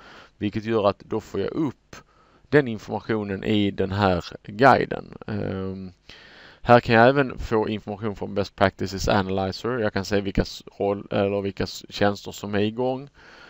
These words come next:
och vilka event som har hamnat i event viewern. Jag kan även ko-, ha koll på vilka roller och features som är installerade på just den här maskinen.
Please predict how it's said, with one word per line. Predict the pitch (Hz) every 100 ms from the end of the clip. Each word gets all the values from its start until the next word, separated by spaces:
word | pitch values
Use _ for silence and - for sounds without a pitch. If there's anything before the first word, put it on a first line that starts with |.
| - - _ _ -
och | 113 110 101 -
vilka | 104 - 110 101
event | 107 113 107 95 -
som | - - 101
har | 95
hamnat | 98 98 90 -
i | 98 101
event | 110 117 104 -
viewern. | 107 50 50 - -
Jag | -
kan | 107
även | 104 104 104
ko-, | - 101 -
ha | 107 101
koll | - 101
på | 90 95
vilka | 101 90 95 95 - - -
roller | 101 101 98
och | 95
features | - 104 92 87 85
som | - 90
är |
installerade | 90 - 95 98 92 - 90
på | - 92
just | 95 95 - _ -
den | 104 95
här | 95 92
maskinen. | 95 92 123 107 92 80